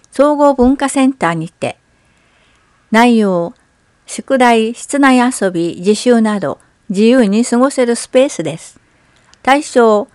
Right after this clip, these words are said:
小中学生、高校生、大学生。費用無料。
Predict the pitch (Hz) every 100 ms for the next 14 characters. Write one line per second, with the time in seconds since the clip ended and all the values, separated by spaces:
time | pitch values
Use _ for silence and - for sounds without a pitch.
0 | _ _ - - 262 262 269 254 269 214
1 | 254 - 185 165 - - 277 277 - 254
2 | 262 - 160 - - 226 208 240 226 226
3 | - 151 147 - _ _ _ _ _ -
4 | 302 226 180 185 175 139 120